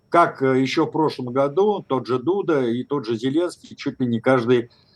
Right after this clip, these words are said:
месяц встречались, как, э, жених с невестой, обнимались, целовались и т.д. и т.п. А куда делись эти личные контакты и встречи за последние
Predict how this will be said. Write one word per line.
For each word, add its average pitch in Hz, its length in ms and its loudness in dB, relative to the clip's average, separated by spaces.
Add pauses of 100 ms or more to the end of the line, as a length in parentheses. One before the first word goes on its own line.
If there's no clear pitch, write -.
(160)
месяц 117 460 0
встречались, 131 720 0
как, 131 340 -4
э, 113 300 0 (360)
жених 120 540 0
с - 60 -14
невестой, 110 500 0
обнимались, 143 600 0
целовались 131 800 2
и 123 60 -4
т.д. 135 400 -2
и 139 40 -2
т.п. 120 380 -4 (400)
А 120 120 2
куда 180 360 6
делись 143 400 4
эти 131 180 -2
личные 131 440 -2
контакты 131 580 0
и 110 40 -2
встречи 147 440 -2
за 107 140 -4
последние 123 720 -2